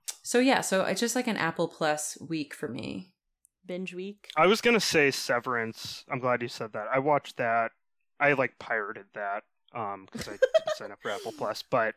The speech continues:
Speaker 2: Um,
Speaker 3: that
Speaker 2: the
Speaker 3: show
Speaker 2: other
Speaker 3: was
Speaker 2: thing that,
Speaker 3: so good.
Speaker 2: the other thing Jane and I both watched is we both watched original Top Gun for the first time.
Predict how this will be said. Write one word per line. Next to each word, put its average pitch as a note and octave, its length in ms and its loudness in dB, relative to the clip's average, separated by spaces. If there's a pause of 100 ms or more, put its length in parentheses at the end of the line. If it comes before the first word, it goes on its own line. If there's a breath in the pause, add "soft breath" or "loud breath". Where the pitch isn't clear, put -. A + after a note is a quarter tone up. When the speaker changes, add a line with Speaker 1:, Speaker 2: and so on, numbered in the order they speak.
(120)
Speaker 2:
Um, A#3+ 440 6
Speaker 3:
that D3 140 6
Speaker 2:
the - 0 -
Speaker 3:
show A#3+ 140 8
Speaker 2:
other E3 40 10
Speaker 3:
was D#3+ 100 4
Speaker 2:
thing A4 100 6
that, G#4+ 120 8
Speaker 3:
so A#2+ 200 4
good. G#2+ 480 -6 (220)
Speaker 2:
the C4 180 4
other D#4 140 4
thing F#4+ 220 2
Jane B3 200 4
and C4+ 100 0
I C4 120 4
both G3+ 420 -4
watched G#3+ 400 2
is G3+ 140 -8
we G#3 100 -4
both G3 280 -4
watched A3+ 260 0
original G3 440 -2
Top G#3+ 360 -2
Gun D#3 300 -6
for E3+ 140 -6
the E3+ 80 -2
first E3 320 -10
time. G2+ 540 -10